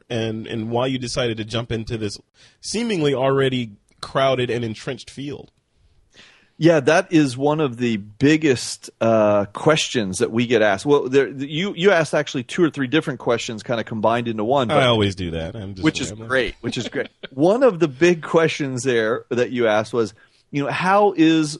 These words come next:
Speaker 2: Woopra really different from Google Analytics?
Speaker 1: Yeah.
Speaker 2: And so, you know, you, you kinda, you kinda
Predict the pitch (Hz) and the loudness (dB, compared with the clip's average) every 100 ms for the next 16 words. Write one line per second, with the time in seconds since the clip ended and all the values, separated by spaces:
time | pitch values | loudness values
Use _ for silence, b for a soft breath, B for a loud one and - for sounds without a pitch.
0 | - 135 147 - 143 135 - 107 117 139 | -2 2 2 2 2 2 0 -4 -4 -2
1 | 175 185 175 165 139 131 123 120 104 - | 0 4 4 4 2 2 2 0 -2 -4
2 | - _ _ _ _ _ _ _ _ 147 | -18 _ _ _ _ _ _ _ _ 2
3 | 143 131 135 123 117 107 104 80 - - | 2 4 4 4 2 2 -2 -4 -6 -18
4 | - _ 101 73 _ _ _ _ 135 135 | -20 _ -20 -20 _ _ _ _ -2 -2
5 | - 160 151 - _ _ - 120 143 160 | 4 4 4 -4 _ _ -20 -20 -6 -2
6 | 135 131 - 151 170 151 170 160 202 220 | 0 -2 -4 -8 -10 -8 -8 -4 -2 0
7 | 185 160 - _ _ _ _ _ _ _ | 0 0 -6 _ _ _ _ _ _ _
8 | 151 143 202 202 170 139 | -10 0 2 4 2 2